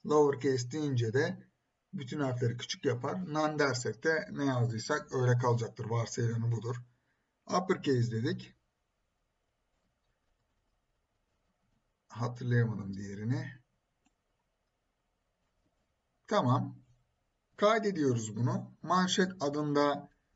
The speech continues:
otuz altı piksel, bütün harfleri büyük ve kırmızı bir C S S kuralı oluşturdum. Geldim. "Merhaba, sayfama hoş geldiniz." diyor. Seçtim bunu. I D'sini de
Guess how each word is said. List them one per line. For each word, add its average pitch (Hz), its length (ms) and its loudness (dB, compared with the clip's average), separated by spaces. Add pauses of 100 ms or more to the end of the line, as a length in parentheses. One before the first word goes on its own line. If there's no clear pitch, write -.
(140)
otuz 156 280 -2
altı 160 320 4
piksel, 135 480 0
bütün - 180 -8
harfleri 139 540 2
büyük 123 260 2
ve 147 200 0
kırmızı 151 800 2 (380)
bir 123 340 0 (540)
C 139 280 4
S 160 160 -2
S 165 120 -10
kuralı 165 260 0
oluşturdum. 156 760 -4 (380)
Geldim. 185 600 0 (1300)
"Merhaba, 151 540 0
sayfama 165 480 -2
hoş 156 260 0
geldiniz." 104 580 -4
diyor. - 220 -10 (260)
Seçtim 185 560 0
bunu. 123 420 2 (380)
I 190 280 4
D'sini 127 440 0
de 170 240 2